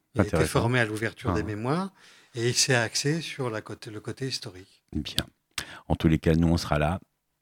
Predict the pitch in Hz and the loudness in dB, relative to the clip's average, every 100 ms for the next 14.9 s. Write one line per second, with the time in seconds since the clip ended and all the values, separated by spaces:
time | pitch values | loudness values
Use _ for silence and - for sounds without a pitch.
0 | _ _ _ - 95 90 98 - 92 - | _ _ _ 2 6 8 6 6 4 4
1 | - 95 - 110 185 151 - 127 - 110 | 4 4 6 6 6 6 8 6 6 0
2 | 95 107 90 95 107 - - 170 190 196 | 2 4 4 2 2 2 6 6 6 6
3 | 101 - 80 76 82 90 104 101 - 113 | 6 6 2 4 2 4 6 6 8 8
4 | 101 - 117 104 101 107 101 - 117 120 | 8 10 10 12 10 10 8 6 8 8
5 | 117 98 92 175 196 165 151 143 143 165 | 8 8 8 8 8 6 4 4 4 4
6 | 185 151 151 143 - - 98 95 - 160 | 2 0 0 2 8 10 10 10 10 8
7 | 196 202 190 127 - 143 - 139 131 117 | 6 2 6 4 8 6 8 6 6 4
8 | 135 - 160 170 156 135 123 120 151 147 | 2 -2 2 4 6 4 2 0 0 2
9 | - 147 117 117 - 95 90 98 127 123 | 0 0 -6 -8 -10 -6 -4 -4 -2 -2
10 | - 131 143 139 139 131 - 113 107 _ | 2 2 2 -2 -2 -6 -6 -12 -12 _
11 | - - - - 123 117 113 113 113 117 | -20 -20 -18 -6 -4 -4 -6 -8 -8 -8
12 | 131 131 117 120 123 190 - 127 120 185 | -2 0 2 0 2 2 2 0 0 -4
13 | 180 139 123 143 143 131 120 117 113 113 | -2 -2 -2 0 2 4 2 0 0 -2
14 | - 127 131 117 131 127 117 110 101 | -2 -4 -4 -2 -2 -2 -4 -6 -8